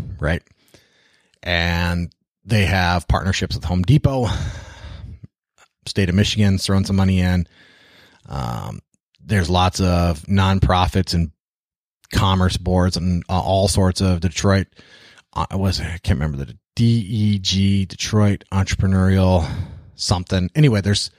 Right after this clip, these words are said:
tons of these things throwing money and getting things redeveloped. Another good example of a government agenda is putting in the M one rail, the Woodward Rail, right, from downtown to Detroit up to Eight Mile,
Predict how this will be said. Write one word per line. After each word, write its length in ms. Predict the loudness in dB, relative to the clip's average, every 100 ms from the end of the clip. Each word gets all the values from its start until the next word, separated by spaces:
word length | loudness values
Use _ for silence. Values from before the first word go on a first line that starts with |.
| _ _
tons 320 | 2 4 6 4
of 60 |
these 180 | 0 0
things 320 | 0 -2 -2
throwing 280 | -2 0 2
money 360 | 2 2 -2 -10 _ _ _ _ _ -4
and 320 | -2 0 0
getting 200 | -2 -2
things 280 | -2 -4 -4
redeveloped. 500 | -6 -4 -6 -6 -2
Another 240 | 0 2
good 140 | 2
example 600 | 2 2 0 0 0 -2 -4 _ _ _ _ _ _ _ _ _ -2
of 340 | 0 2 -2
a 60 | 0
government 380 | 0 2 2
agenda 340 | 2 4 4 4
is 120 | 2
putting 280 | 2 0 0
in 300 | 2 2 2
the 380 | 0 0 0 -2
M 200 | 0 2
one 200 | 2 2
rail, 220 | 0 0
the 80 | -2
Woodward 360 | 0 0 0 0
Rail, 380 | 0 -2 -6 -18 -18 -4
right, 280 | -2 -2 -4
from 500 | -2 0 2 -2 -2
downtown 460 | 0 2 2 4
to 60 | 2
Detroit 400 | 2 2 0 0
up 160 | -4 -4
to 140 | -4
Eight 140 | -6
Mile, 320 | -6 -6 -6